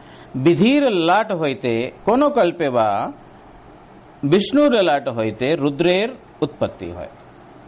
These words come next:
जो ये रुद्र है, कोई कोई कल्प में ब्रह्मा का ललाट भाग से, माथा, उस ललाट भाग से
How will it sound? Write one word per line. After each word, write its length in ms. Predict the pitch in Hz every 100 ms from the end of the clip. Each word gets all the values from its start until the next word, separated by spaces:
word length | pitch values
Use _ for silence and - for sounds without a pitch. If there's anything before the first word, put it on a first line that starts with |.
| - - -
जो 100 | 147
ये 160 | 175 156
रुद्र 360 | 180 220 240
है, 520 | 147 117 147 285 - - - -
कोई 200 | 208 233
कोई 240 | 226 220
कल्प 320 | 214 185 202 202
में 440 | 190 190 - -
ब्रह्मा 360 | 135 143 160 165
का 180 | - 185
ललाट 420 | 151 120 120 117
भाग 260 | 104 98
से, 300 | 92 - 95 76 - - - - - - 127
माथा, 400 | 127 110 101 80 - - - - - - - - - - -
उस 160 | 220 214
ललाट 360 | 156 147 151
भाग 320 | 139 139 135 143
से 340 | - 190 240